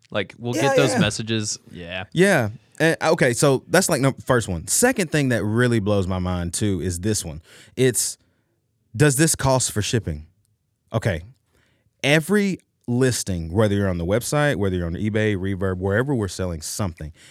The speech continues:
Speaker 2: it will specifically have a cost for shipping. Or if it doesn't, it'll say, "Freight,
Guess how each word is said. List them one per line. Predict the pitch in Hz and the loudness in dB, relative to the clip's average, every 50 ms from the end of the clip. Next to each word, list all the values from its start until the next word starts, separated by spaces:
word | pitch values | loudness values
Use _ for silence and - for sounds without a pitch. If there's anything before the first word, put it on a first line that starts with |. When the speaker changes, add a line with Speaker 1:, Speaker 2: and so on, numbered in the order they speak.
| - - - - | -20 -12 -2 0
Speaker 2:
it | 147 165 - | 0 0 2
will | 165 156 143 117 | 2 2 2 0
specifically | - - - 107 104 - - 147 139 143 127 - 110 101 | -2 -4 -4 -4 -4 0 0 -2 -2 -2 -4 -2 -4 -2
have | 85 98 98 90 | -2 -2 -2 -2
a | 90 | -4
cost | 80 - 98 95 101 - - | -4 -4 -2 -2 -2 -2 -6
for | 113 | -10
shipping. | - - 95 82 80 85 87 107 _ _ - - | -8 -6 -8 -8 -8 -8 -12 -12 _ _ 0 2
Or | 240 262 240 113 95 98 127 - - - - - _ _ _ _ | 2 4 4 2 0 0 -4 -8 -12 -20 -20 -20 _ _ _ _
if | - 120 - | -4 -4 -2
it | 107 85 101 | -2 -2 2
doesn't, | 127 185 226 190 135 113 98 | 2 2 4 4 0 0 0
it'll | - 113 110 98 | 0 0 0 0
say, | - - 98 87 82 | -2 -2 -2 -2 -4
"Freight, | - - - 220 220 170 113 101 - - - | -6 -2 0 2 4 4 4 2 -2 -8 -16